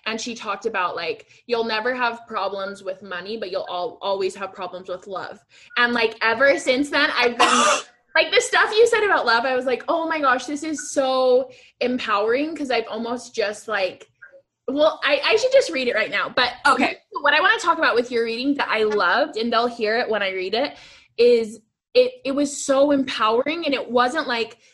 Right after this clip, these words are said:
Speaker 1: "This is going to happen, and you're doomed, and, like, this is a hard thing." And I feel like so many people who have ever had a psychic reading, or even their palms read or whatever,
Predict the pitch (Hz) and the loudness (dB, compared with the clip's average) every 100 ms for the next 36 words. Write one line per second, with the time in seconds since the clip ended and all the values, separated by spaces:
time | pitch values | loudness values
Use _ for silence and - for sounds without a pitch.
0 | _ 214 262 269 240 247 240 240 220 208 | _ -6 -6 -4 -4 -2 -2 -2 -2 -2
1 | 208 208 - 214 214 214 226 220 214 208 | -4 -8 -6 -6 -6 -2 0 0 -2 -6
2 | - 208 196 220 214 214 202 - 190 196 | -4 -4 -4 -4 -4 -4 -6 -4 -6 -6
3 | 160 175 277 311 311 - 285 285 294 294 | -8 -6 -2 -2 -2 -4 0 0 0 -2
4 | 294 311 294 247 262 - 254 - 233 226 | -4 -4 -6 -4 -6 -8 -8 -8 -8 -8
5 | - _ - 233 - 226 226 240 233 302 | -12 _ -8 -8 -4 -2 -2 -4 -6 -6
6 | 349 330 320 277 226 226 254 269 240 226 | -6 -6 -8 -4 -2 -2 -2 -2 -2 -4
7 | 220 277 294 294 285 269 254 214 208 240 | -4 -2 -2 0 -2 -2 0 0 0 -2
8 | 254 | -4